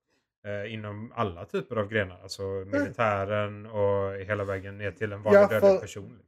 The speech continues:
Speaker 2: det var väl lite en sån här lös, lös organisation i det att, ja, men vi har folk överallt för att vi bara har sympatier. Alltså lite som typ, eh,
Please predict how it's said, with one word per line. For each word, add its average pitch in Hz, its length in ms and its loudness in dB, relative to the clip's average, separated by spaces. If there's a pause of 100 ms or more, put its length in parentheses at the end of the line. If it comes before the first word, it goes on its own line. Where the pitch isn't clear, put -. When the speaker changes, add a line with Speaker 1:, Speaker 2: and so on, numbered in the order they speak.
Speaker 2:
det 202 160 8
var 170 120 2
väl 127 160 2
lite 196 260 0
en 202 100 4
sån 185 180 -12
här 143 340 2
lös, 160 1040 2
lös 143 480 0
organisation 139 840 -4
i 151 140 -6
det 147 200 8
att, 117 140 -2
ja, 156 60 0
men 151 140 -2
vi 156 80 6
har 156 220 6
folk 143 320 2
överallt 127 600 2
för 113 80 -8
att 107 120 -10
vi 120 60 -18
bara 113 220 -4
har 117 140 -8
sympatier. 104 680 -14
Alltså 110 200 -18
lite 123 240 -8
som 113 180 -20
typ, 110 320 -14
eh, 117 60 -8